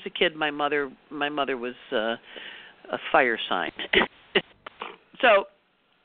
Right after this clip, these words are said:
and I'm an earth and water child, so I, you know, I'm a little prone to those,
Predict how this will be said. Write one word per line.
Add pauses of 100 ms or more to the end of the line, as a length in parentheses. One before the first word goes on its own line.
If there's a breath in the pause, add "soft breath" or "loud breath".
(480)
and
I'm
an
earth
and
water
child,
so
I,
you
know,
I'm
a
little
prone
to
those,